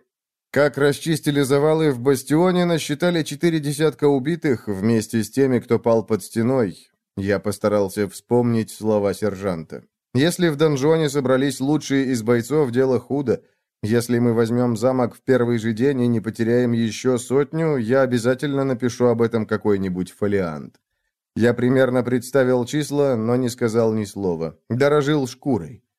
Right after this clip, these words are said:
«Молчать!» — вскрикнул Стефан, выпрямившись. «Что вам всем головы поразбивали? Перед вами лежит последний из рода, отмеченный солнцем,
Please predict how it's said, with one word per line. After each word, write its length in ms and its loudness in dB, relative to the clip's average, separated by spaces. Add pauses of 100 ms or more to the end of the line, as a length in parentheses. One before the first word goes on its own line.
(300)
«Молчать!» — 1120 2
вскрикнул 600 0
Стефан, 480 2
выпрямившись. 800 -6 (420)
«Что 320 2
вам 220 4
всем 360 2
головы 440 4
поразбивали? 800 2 (340)
Перед 280 2
вами 240 2
лежит 340 0
последний 540 2
из 120 -4
рода, 380 4
отмеченный 640 0
солнцем, 880 2